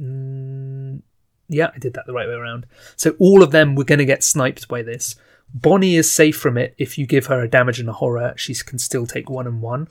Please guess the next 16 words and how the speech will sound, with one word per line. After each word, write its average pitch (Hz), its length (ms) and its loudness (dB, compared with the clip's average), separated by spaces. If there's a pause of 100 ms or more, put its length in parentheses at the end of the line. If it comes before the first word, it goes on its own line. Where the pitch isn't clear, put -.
(360)
If 160 220 2
you've 147 140 -4
spread 139 260 2
out 131 200 2
any 123 180 -2
damage 127 280 -4
and 120 100 -6
horror 123 200 -4
you've 117 260 -10
taken 135 440 -4
from 127 200 -8
other 123 260 2
effects, - 460 -6
like 127 220 -10
failing 117 380 -4
treacheries, - 680 -8